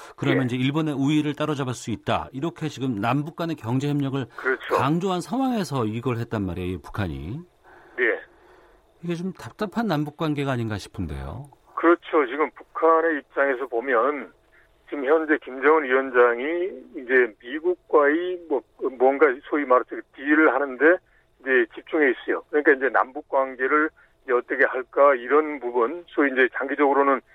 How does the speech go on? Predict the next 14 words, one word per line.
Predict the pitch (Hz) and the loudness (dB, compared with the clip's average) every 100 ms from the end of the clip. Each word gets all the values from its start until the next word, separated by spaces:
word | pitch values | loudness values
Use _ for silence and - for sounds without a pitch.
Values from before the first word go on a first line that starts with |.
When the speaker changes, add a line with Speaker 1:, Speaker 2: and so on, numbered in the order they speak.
| _ _ | _ _
Speaker 2:
이제 | 131 | 0
남북 | 110 123 151 | 0 0 -2
관계가 | 131 131 120 139 135 131 156 - | -2 0 4 6 6 6 -4 -14
지금 | 131 | -14
이제 | 120 117 | -10 -8
대통령께서 | 131 135 131 127 | -8 -8 -8 -2
이야기하신 | 120 120 117 110 123 | 2 4 2 0 -6
대로 | 113 120 185 - - - _ | -2 2 2 0 -12 -20 _
여러모로 | 131 139 139 135 127 156 | 4 4 4 4 4 2
이제 | 120 127 117 | 4 0 0
북한에게도 | - 139 147 120 151 | 0 0 2 0 -2
긍정적인 | 131 123 131 131 127 123 | -2 -2 -2 -2 -6 -2
면도 | 117 131 123 | -2 0 0
있-, | 113 | -2